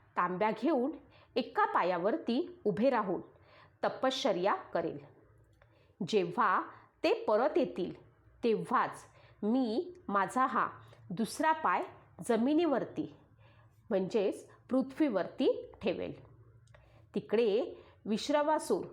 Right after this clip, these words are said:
घोर तपश्चर्येमध्ये मग्न होतो. इकडे त्याची पत्नी तशीच एका पायावरती दरवाजात उभी राहून तपश्चर्या करत असते. ती आपल्या पतीची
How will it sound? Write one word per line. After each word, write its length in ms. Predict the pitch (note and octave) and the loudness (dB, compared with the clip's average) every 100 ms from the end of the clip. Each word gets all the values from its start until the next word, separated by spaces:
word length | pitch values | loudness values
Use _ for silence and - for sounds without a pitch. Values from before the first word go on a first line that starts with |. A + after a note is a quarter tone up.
| - _ _ - | -16 _ _ -12
घोर 440 | E3+ G#3 C4+ A3+ F4+ - - | -6 2 4 4 0 -4 -4
तपश्चर्येमध्ये 1000 | - C4+ C#4+ D#4 C4 A3 D#3+ G3 E4+ - | -2 -2 0 0 0 0 0 0 0 -2
मग्न 260 | E3+ D#3+ F3 | -4 -2 -4
होतो. 420 | D#3 D#3+ - - - _ _ _ _ - - - | -4 -6 -10 -12 -18 _ _ _ _ -20 -18 -2
इकडे 680 | D4 D4 A4 F4 G4+ - - - | -2 0 2 2 0 -4 -16 -2
त्याची 560 | A3+ G#3+ - A3 E4+ - - - | -2 -2 -2 -2 -2 -8 -6 -4
पत्नी 380 | G#3+ - G3 - - - - | -2 0 -2 -2 -10 -6 -2
तशीच 540 | A3 - C4 - - - - - | -2 0 -2 -2 -8 -20 -20 -6
एका 300 | F#3+ G3 C#4 | -4 -2 -2
पायावरती 920 | D4 G#3 F3 E3+ G3 F4 - A#3+ E4 - - - | 0 0 0 0 0 -2 -2 -2 -4 -10 -18 -4
दरवाजात 560 | F#3+ F3 A3+ B3 A3+ C4+ - | -2 0 0 0 0 0 -4
उभी 240 | G#3 F#3 A3 | -4 0 0
राहून 260 | G3 D#3+ - - _ - _ - | 0 -6 -12 -18 _ -20 _ -6
तपश्चर्या 720 | F#3 - F#3+ - D4 F#4 A3+ | -4 -2 -4 0 2 2 2
करत 520 | C#4+ - - F3+ E3+ - | 0 -4 -4 -2 -2 -4
असते. 340 | - - C#3+ C#3 - _ _ _ _ _ _ _ - | -8 -8 -10 -10 -16 _ _ _ _ _ _ _ 0
ती 400 | D4 C4 C#4+ - - _ - | 2 2 -2 -8 -20 _ -4
आपल्या 380 | G3+ - F3+ C3+ - - - | -2 0 -2 -2 -10 -20 -2
पतीची 680 | A3 - C4+ C#4+ G#3 F#4+ | -2 0 -2 0 -2 -2